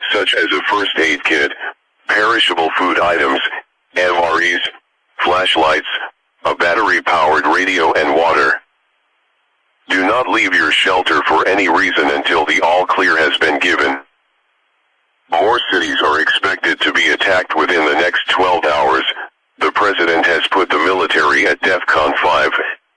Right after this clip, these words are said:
and has scrambled military aircraft to attack these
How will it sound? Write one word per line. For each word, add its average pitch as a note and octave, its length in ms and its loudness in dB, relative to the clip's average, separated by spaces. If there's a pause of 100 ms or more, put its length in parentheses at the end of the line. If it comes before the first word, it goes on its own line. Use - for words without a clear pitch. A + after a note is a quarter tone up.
(100)
and D#2+ 160 0
has E2 220 0
scrambled - 520 0
military F#2+ 640 2
aircraft - 580 0
to - 140 2
attack - 380 0
these - 220 0